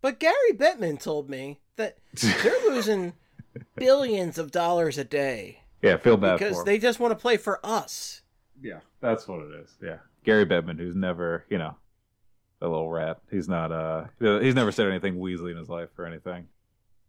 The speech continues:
Speaker 2: Yeah. <laughs> Fucking Gary Bettman. <laughs>
Speaker 1: We're losing
Speaker 2: Who, you know.
Speaker 1: money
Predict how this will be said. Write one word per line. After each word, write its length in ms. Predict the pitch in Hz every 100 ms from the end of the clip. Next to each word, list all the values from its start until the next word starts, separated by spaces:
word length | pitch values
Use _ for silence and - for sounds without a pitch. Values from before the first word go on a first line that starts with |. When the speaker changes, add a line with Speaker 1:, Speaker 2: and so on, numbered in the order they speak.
| _ _ _ _
Speaker 2:
Yeah. 220 | 480 85 - - _ - _
<laughs> 420 | - _ _ _
Fucking 240 | 82 -
Gary 220 | 87 85 87
Bettman. 400 | 87 85 98 98 - - -
<laughs> 520 | - - 254 - - - _ _ - _ _
Speaker 1:
We're 200 | - 339 453 392
losing 260 | 226 214
Speaker 2:
Who, 60 | 214
you 20 |
know. 140 | 226
Speaker 1:
money 340 | 220 160 135